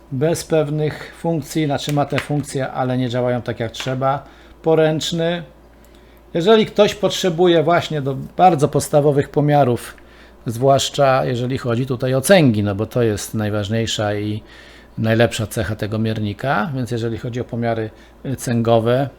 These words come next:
gdzie nie zależy komuś na bardzo wysokiej dokładności, to ten mierniczek w zupełności się sprawdzi. Tak samo jeżeli chodzi o pomiary rezystancji, pojemności.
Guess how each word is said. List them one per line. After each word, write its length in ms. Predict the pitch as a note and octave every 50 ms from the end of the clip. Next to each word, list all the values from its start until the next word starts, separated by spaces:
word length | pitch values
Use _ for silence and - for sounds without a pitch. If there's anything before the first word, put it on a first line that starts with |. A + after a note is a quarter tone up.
| - - -
gdzie 240 | - C3 G#2+ A#2+ A2+
nie 160 | A2 A2+ A2+
zależy 500 | G#2+ A2+ A2 A#2 A#2 G#2+ G2+ A2 A2 G#2 - - - - -
komuś 320 | - - A2 G#2+ A2 F#2+ -
na 140 | A2+ G#2+
bardzo 460 | G2+ G#2+ C3 C3 A#2+ A2 G#2+ G2 A#2 G2+
wysokiej 420 | A2 G#2 - B2+ A#2 - A#2+ G#2+
dokładności, 800 | A2+ A#2 - - A#2 A2 G#2+ A2+ A2 G#2 - - - E3 A#3 C4 - - - - - - - - - - - - - - - - D#4+ A#3 - -
to 360 | F#3+ F#3+ F#3+ G3+ F#3+ D#3+ C3 -
ten 200 | - E3 D#3+ D#3+
mierniczek 460 | D#3 D3+ C#3+ C3 C#3+ D#3+ - - D3+ B2+
w 40 |
zupełności 520 | C3 C3+ - C#3 C3+ C3 B2+ A#2+ - - A2
się 300 | - - G#2+ G#2+ A2 - - - G#2+
sprawdzi. 500 | - - - A2 A2 A#2 A#2 A#2 E3+ F#3
Tak 180 | - B3 -
samo 240 | - A3+ G3+ F#3 F3
jeżeli 220 | D#3 C#3+ D3 C#3
chodzi 200 | A#2 C3+ C3 B2
o 40 | B2
pomiary 340 | - B2+ B2 A#2+ A#2 A2 A2
rezystancji, 640 | G#2+ G#2+ G2+ F#2+ F#2 - - C#3+ D3+ C#3+ - - A#2
pojemności. 800 | - A2+ G#2+ G#2+ G#2 G2 G#2 A2 B2 B2 - - - B2 B2